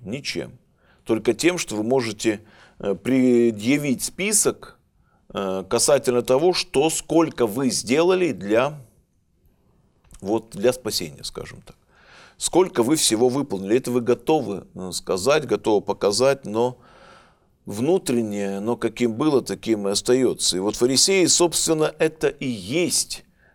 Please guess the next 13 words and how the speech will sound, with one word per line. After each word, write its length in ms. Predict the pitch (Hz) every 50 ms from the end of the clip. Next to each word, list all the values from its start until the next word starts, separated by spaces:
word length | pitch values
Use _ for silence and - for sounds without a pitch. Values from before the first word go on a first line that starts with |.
| _ -
люди, 560 | 120 110 120 147 175 180 180 180 160 208 202
положившие, 1080 | 202 - 143 131 127 127 117 101 120 135 156 147 131 - - - 117 113 104 95 90 - - _ _ _ _ _ _ _ _ _
э, 640 | 113 107 104 104 104 104 107 104 104 104 101 101 101 - - - - - -
основание 840 | - 113 - - 123 117 110 101 113 139 160 175 180 175 160 135 113
на 360 | 107 104 104 120 147 175 180
внешнем 920 | 156 123 113 113 107 107 120 135 127 113 - - - 127 143 165 170 160 160 - _ _ _ _ _ _
благочестии. 880 | - 95 98 110 107 95 101 98 - - - - - - - - - - - _ _ _ _ _ _ _ _ _ _ _ _ - - _ _ _ _ _ _ _ _ _ -
И 340 | - 170 208 240 254 240 220 190 - - _
вот 180 | - - 110 113
это 220 | 151 143 - 135
внешнее 580 | 131 143 156 165 170 165 - - - - 98 95
благочестие, 920 | 90 90 101 - - 131 135 - - 247 - 277 - - - - 156 151 214
оно 480 | 196 107 107 120 151 196 202 170 -